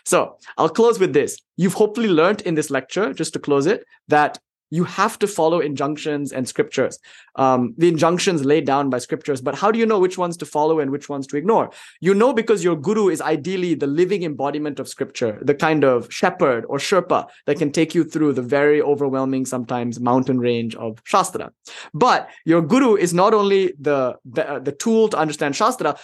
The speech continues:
Shastra is the tool to check and balance and understand the guru. Above all, you must be true to yourself and to your, to your reasoning. And above all, you must place your trust where trust is due. You know, so that's a very important thing. And I guess in closing, I'm trying to close for a while, but one good way to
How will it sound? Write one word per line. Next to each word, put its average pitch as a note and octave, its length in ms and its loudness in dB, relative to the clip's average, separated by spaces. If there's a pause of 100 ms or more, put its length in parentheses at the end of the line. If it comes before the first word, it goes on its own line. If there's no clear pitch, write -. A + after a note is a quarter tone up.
Shastra A3+ 500 -2
is A3 140 2
the F3+ 80 0
tool G3 260 0
to E3+ 80 -6
check E3+ 220 -6
and D#3 120 -6
balance C#3+ 280 0
and C3 100 -6
understand B2+ 440 -6
the A#2+ 60 -4
guru. C3 260 0 (300)
Above F#3+ 280 4
all, G#3+ 240 4
you D3+ 100 2
must D#3 160 2
be D3+ 80 2
true G3+ 220 0
to F3+ 100 -8
yourself E3 480 -2
and C#3+ 200 -8
to D#3 120 -8
your, C3+ 220 0
to - 120 -8
your C3+ 120 2
reasoning. C#3+ 500 0 (220)
And E3 100 2
above E3+ 240 2
all, F#3+ 140 2
you E3 100 -2
must D3+ 240 -4
place G#3 300 0
your D#3+ 80 0
trust E3+ 340 -6
where D3 140 -4
trust D#3 360 -8
is B2 140 -8
due. A#2 280 -2 (720)
You B2 60 2
know, B2 160 2
so B2 100 -4
that's D3 120 2
a C3 160 -2
very E3 100 4
important C3+ 320 -2
thing. A#2 140 -6
And B2+ 100 -2
I D#3+ 60 4
guess G#3 280 0
in E3 140 -6
closing, D#3+ 380 0 (160)
I'm C3 120 -16 (140)
trying E3 200 -6
to - 80 -12
close C3+ 180 0
for B2 100 -8
a A#2+ 140 -4
while, A#2+ 180 -2 (320)
but D#3+ 200 2 (280)
one G3 420 0
good G3 180 2
way F3+ 120 4
to F3+ 120 -4